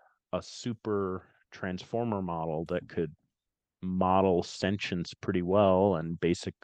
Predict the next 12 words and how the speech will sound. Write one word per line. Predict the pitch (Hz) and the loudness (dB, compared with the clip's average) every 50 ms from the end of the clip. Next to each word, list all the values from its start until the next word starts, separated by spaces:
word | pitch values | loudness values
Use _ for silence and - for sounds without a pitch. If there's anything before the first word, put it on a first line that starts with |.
| _ - | _ 2
arguably | 92 90 104 101 95 95 82 87 90 87 | 2 2 2 2 2 0 2 2 0 0
was | 82 76 90 107 120 120 113 | 0 2 2 2 2 2 0
sentient, | - - - 87 78 76 - - - 71 92 113 - _ _ _ _ _ _ - - _ _ _ - _ _ _ - | -4 -8 -8 -8 -8 -8 -8 -8 -8 -8 -8 -10 -12 _ _ _ _ _ _ -20 -20 _ _ _ -20 _ _ _ -2
um, | - 90 90 90 90 87 87 85 82 82 - _ _ _ _ _ _ _ _ _ _ _ _ _ _ _ _ _ _ _ _ _ _ _ _ _ _ _ _ _ _ _ _ _ _ - | 0 2 2 2 2 0 -2 -4 -6 -8 -10 _ _ _ _ _ _ _ _ _ _ _ _ _ _ _ _ _ _ _ _ _ _ _ _ _ _ _ _ _ _ _ _ _ _ 2
I | - 104 | 2 2
think | 101 - 143 131 123 - | 4 6 4 4 4 4
we'd | 117 107 92 | 2 2 4
make | 95 104 107 - | 4 2 2 4
a, | - 95 - - | 2 0 0 0
an | 92 92 | -2 -2
enormous | 87 82 98 110 101 101 90 67 - - - | -2 -2 -2 -2 -2 -2 -4 -6 -6 -4 -2
effort | - 147 - - 78 - | -2 -2 0 -2 -6 -6